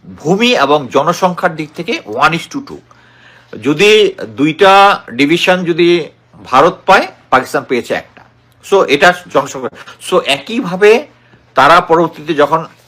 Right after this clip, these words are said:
আহ, পাকিস্তান, আহ, ডেভেলপ করেছে, so একটা সেক্টরে one is to, almost one is to one স্ট্রেংথ আছে, যদি বেশিও থাকে, ওয়া-, হয়তো বা one is to two থাকতে পারে। But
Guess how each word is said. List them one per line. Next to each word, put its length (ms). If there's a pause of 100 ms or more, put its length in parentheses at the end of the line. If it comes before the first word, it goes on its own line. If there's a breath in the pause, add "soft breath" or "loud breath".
(260)
আহ, 180
পাকিস্তান, 540
আহ, 180
ডেভেলপ 440
করেছে, 380 (880 soft breath)
so 280 (180)
একটা 640
সেক্টরে 1080 (800 soft breath)
one 220
is 140 (240)
to, 60 (140)
almost 600
one 200
is 220
to 80
one 440 (200)
স্ট্রেংথ 460
আছে, 300 (240)
যদি 220
বেশিও 360
থাকে, 300
ওয়া-, 440
হয়তো 280
বা 200
one 100
is 140
to 120
two 140
থাকতে 280
পারে। 200 (960 loud breath)
But 160